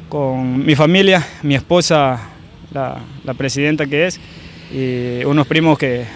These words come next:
estuvimos estudiando, ya el próximo mes nos graduamos en el Instituto de Guayaquil, esperando seguirme preparando, seguir, eh, haciendo las cosas de la mejor manera y preparando a muchos chicos, sacarlos de,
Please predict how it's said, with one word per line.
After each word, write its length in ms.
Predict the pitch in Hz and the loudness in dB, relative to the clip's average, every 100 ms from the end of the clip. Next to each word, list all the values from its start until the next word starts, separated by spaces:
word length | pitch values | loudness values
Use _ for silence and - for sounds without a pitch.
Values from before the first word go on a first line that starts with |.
| - - | -16 -8
estuvimos 380 | 139 165 180 175 | 0 2 4 2
estudiando, 460 | 165 160 190 185 | 4 4 4 4
ya 100 | 156 | 2
el 60 | 143 | 2
próximo 340 | 160 160 156 | 0 2 2
mes 160 | 156 156 | 4 2
nos 120 | 143 | 2
graduamos 500 | 135 139 170 175 143 - - - - - - | 2 4 4 2 0 -6 -20 -20 -20 -20 -12
en 180 | 143 135 | -6 -4
el 500 | 131 127 123 120 123 | -4 -6 -8 -8 -8
Instituto 680 | 131 131 127 151 143 139 120 101 - - - - - - - - | -6 -4 -2 -2 0 -2 -2 -6 -16 -20 -20 -20 -20 -20 -10 0
de 60 | |
Guayaquil, 480 | 135 139 131 190 175 - - - - - - - - - | 4 4 4 2 2 -4 -20 -20 -20 -20 -20 -20 -20 -10
esperando 880 | 147 123 135 139 147 143 131 120 117 107 | -6 -2 2 4 4 4 2 0 -4 -10
seguirme 440 | - 139 143 165 156 | -8 0 2 2 2
preparando, 560 | 156 143 151 170 175 | 2 2 4 4 2
seguir, 340 | 165 131 139 139 | 0 0 0 2
eh, 220 | 127 110 - - | 0 -4 -12 -10
haciendo 320 | 120 143 139 | -4 0 0
las 120 | 131 | -2
cosas 240 | - 139 139 | -4 -2 0
de 20 | |
la 80 | 131 | 0
mejor 240 | 127 139 | 0 0
manera 280 | 139 135 147 | 0 0 0
y 60 | |
preparando 420 | 143 127 131 139 135 | 0 -2 0 0 0
a 40 | |
muchos 260 | 135 139 123 | 0 -2 -2
chicos, 300 | 147 147 127 | -2 -2 -4
sacarlos 380 | 123 131 135 | -4 -2 -2
de, 100 | 123 | -2